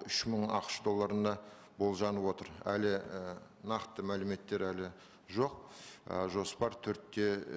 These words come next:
екі мың ақш доллары болатын. Жалпы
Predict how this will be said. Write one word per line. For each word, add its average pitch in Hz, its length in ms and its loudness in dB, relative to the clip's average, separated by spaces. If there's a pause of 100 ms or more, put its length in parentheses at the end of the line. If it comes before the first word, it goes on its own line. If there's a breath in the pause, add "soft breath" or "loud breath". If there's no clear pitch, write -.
(240)
екі 98 320 0
мың 98 220 -2 (100)
ақш - 260 -6
доллары 87 300 0
болатын. 82 400 -4 (1400 loud breath)
Жалпы 113 460 2